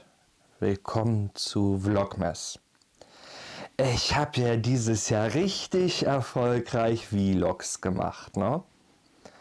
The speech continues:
Hat super geklappt. Für alle, die nicht so oft auf meinem Kanal sind,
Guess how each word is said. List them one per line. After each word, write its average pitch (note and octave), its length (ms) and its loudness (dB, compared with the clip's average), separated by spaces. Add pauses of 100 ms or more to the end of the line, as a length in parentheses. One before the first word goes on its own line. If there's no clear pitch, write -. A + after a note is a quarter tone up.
(220)
Hat A#2+ 240 2
super D3+ 380 0
geklappt. C#3+ 680 -2 (2250)
Für - 240 2
alle, A#2 220 6
die A#2+ 80 6
nicht A#2+ 320 2
so A#2 140 2
oft A#2 220 0
auf G#2+ 140 -2
meinem A2 300 0
Kanal G#2 500 0
sind, G#2+ 560 0